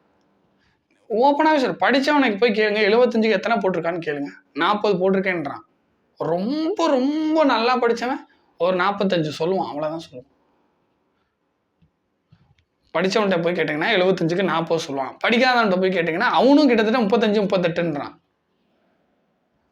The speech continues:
So, என்ன வித்தியாசம்? வித்தியாசமே அங்க வை-, வைக்கல. அதனாலதான் படிச்சவனுக்கும் படிக்காதவனுக்கும் நீங்க எப்படி வித்தியாசம் காட்டணும் அப்படின்னா, நீங்க ஸ்கூல் புக்ஸ்ல இருந்து கேட்டா மட்டும்தான் படிச்சவனுக்கும்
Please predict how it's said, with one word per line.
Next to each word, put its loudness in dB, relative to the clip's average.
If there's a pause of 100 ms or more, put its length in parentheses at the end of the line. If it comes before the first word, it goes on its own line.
So, -4
என்ன 0
வித்தியாசம்? 0
வித்தியாசமே -2
அங்க 0
வை-, -2
வைக்கல. -4
அதனாலதான் 0 (400)
படிச்சவனுக்கும் 2
படிக்காதவனுக்கும் 0
நீங்க 0
எப்படி -2
வித்தியாசம் -2
காட்டணும் -6
அப்படின்னா, -6 (840)
நீங்க 2
ஸ்கூல் 4
புக்ஸ்ல 2
இருந்து 2
கேட்டா 0
மட்டும்தான் -2
படிச்சவனுக்கும் -4